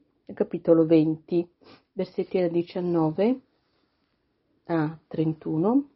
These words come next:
Ascoltiamo i primi due versetti.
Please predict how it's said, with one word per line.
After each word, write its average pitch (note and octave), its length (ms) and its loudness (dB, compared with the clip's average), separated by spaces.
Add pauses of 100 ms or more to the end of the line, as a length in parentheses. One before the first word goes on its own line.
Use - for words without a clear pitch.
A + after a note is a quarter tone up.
(180)
Ascoltiamo E3 580 -4
i D#3+ 80 -4
primi E3 440 -2 (320)
due E3 140 0
versetti. D#3+ 640 -4